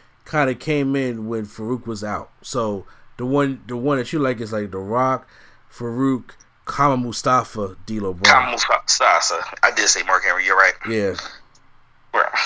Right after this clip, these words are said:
Speaker 2: I, I enjoyed them. I enjoyed their message. I
Speaker 1: Uh-huh.
Speaker 2: enjoyed them together. I was like, "Huh, this is, this is different." During that time, I was like, "This is different." <laughs>
Speaker 1: It is.
Speaker 2: Um,
Speaker 1: Okay.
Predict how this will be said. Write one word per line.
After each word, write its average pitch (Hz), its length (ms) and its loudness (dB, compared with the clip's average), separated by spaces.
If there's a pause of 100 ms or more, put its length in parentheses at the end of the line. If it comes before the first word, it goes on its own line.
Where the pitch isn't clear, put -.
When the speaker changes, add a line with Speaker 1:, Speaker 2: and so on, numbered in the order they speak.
(840)
Speaker 2:
I, 131 300 8
I 135 120 6
enjoyed 156 360 2
them. 98 120 -4 (440)
I 131 80 6
enjoyed 127 260 2
their - 120 2
message. 123 580 0 (200)
I - 100 6
Speaker 1:
Uh-huh. 127 80 4
Speaker 2:
enjoyed 120 300 0
them 107 160 -2
together. 110 440 0 (480)
I 160 40 0
was 165 80 4
like, 165 240 4 (300)
"Huh, - 440 10 (1160)
this 180 280 4
is, - 260 -4 (600)
this 180 180 6
is 254 100 2
different." 427 360 2 (580)
During 247 200 6
that 262 140 8
time, 262 260 6
I - 20 2
was 302 120 0
like, - 200 2
"This - 180 -4
is - 80 -2
different." - 420 0
<laughs> - 40 -12 (760)
Speaker 1:
It 123 160 -6
is. 117 440 -2 (960)
Speaker 2:
Um, 151 100 8
Speaker 1:
Okay. 113 320 6